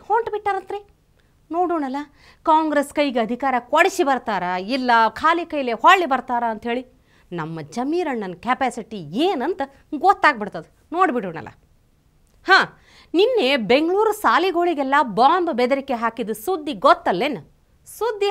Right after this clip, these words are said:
ಹಳಿದಾಯ್ತು, ಬಿಟ್ಟು ಬಿಡ್ರಿ ಅಂತೀರೇನು? ಏನೋಪ್ಪ, ನಮ್ಮ ಸಾಲಿ ಮಕ್ಕಳೆಲ್ಲ ಲಾಂಗ್ ವೀಕೆಂಡ್ ಸಿಕ್ಕ್ಯದಂತ ಹಿಗ್ಗು ಪಟ್ಟಿದ್ದು. ಆದ್ರೆ ಹಂಗೆಲ್ಲ ಈ ಸುದ್ದಿನ ಲೈಟಾಗಿ ತಗೊಳಿಕ್ ಆಗ್ತದೇನು ಹೇಳ್ರಿ?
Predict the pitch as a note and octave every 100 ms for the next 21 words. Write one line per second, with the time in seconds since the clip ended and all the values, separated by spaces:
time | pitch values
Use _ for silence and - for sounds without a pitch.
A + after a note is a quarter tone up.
0 | B3 G3 B3+ B3+ E3 - D3 C#4+ C#4 D4
1 | C4 C#4+ B3 A3+ B3 F4 C#3+ - _ _
2 | _ _ - G3 C#4+ C4+ D#3+ D3 D#3 -
3 | - - C#4 F#4+ G#4+ - D4 C#4+ E4 C#4+
4 | C4+ D4 B3 A3 B3 G#3+ A#3+ E4 C#4 C4+
5 | C4+ B3+ - C4 D4+ B3 A3 A3+ A#3+ A#3+
6 | D4 C#4 - F3+ F3 D3 - _ _ _
7 | - A#3 E4 G#4 G3+ C#3+ D#3+ - - _
8 | - D#4 G4+ D4 G3+ F#3 D#3+ F#3 D4 F#4+
9 | - F3+ F#3 E3 G3 B3 A3 C4 C4 G3+
10 | F#3 G3 F#3 F#3+ - C#4 G4+ - F#4 E4+
11 | D4 D4+